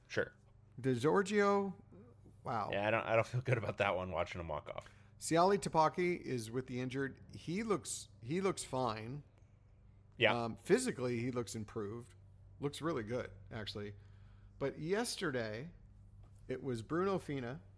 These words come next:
Speaker 2: um, Benjamin Roy at left guard, Duke Clemens at center,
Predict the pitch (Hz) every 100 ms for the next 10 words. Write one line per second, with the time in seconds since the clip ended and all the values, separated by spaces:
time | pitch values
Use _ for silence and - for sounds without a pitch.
0 | - - - - - - - - - -
1 | 117 117 110 - 117 127 151 185 190 156
2 | 131 139 139 131 123 - 113 117 123 117
3 | 107 107 - - - - - 147 151 160
4 | 147 139 123 - 117 110 107